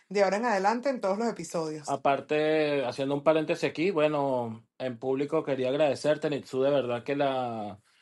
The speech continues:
Speaker 2: la intro quedó súper brutal, me encantó y es algo que no había tenido la oportunidad de decirlo, pues, y espero que quede aquí grabado y que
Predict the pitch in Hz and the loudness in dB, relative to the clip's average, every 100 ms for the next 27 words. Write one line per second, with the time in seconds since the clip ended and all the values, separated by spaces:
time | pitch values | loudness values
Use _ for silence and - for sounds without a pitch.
0 | _ - 123 123 120 139 135 123 117 - | _ -6 -6 -4 -6 -2 0 0 -2 -4
1 | 147 143 139 131 117 117 104 127 139 156 | 2 2 2 0 0 -4 -2 -2 -2 -2
2 | 113 120 113 117 117 101 139 170 165 123 | -4 -6 -4 -4 -6 0 0 0 -4 -8
3 | 127 123 120 120 120 113 107 127 131 135 | -6 -4 -4 -4 -4 -4 -4 -4 -2 -2
4 | 139 131 123 117 110 107 101 107 120 117 | 0 0 0 0 -2 -6 -8 -12 -8 -4
5 | 113 113 127 127 127 120 127 - - 110 | -4 -2 0 0 0 -2 -2 -4 -6 -6
6 | 107 123 113 143 147 110 - 131 107 101 | -2 0 0 -2 -2 -2 -4 -10 -10 -12
7 | _ 104 101 113 135 113 113 110 127 127 | _ -14 -6 -4 -4 -2 -2 -2 0 2
8 | 123 139 160 135 107 101 | 2 2 0 -2 -4 -6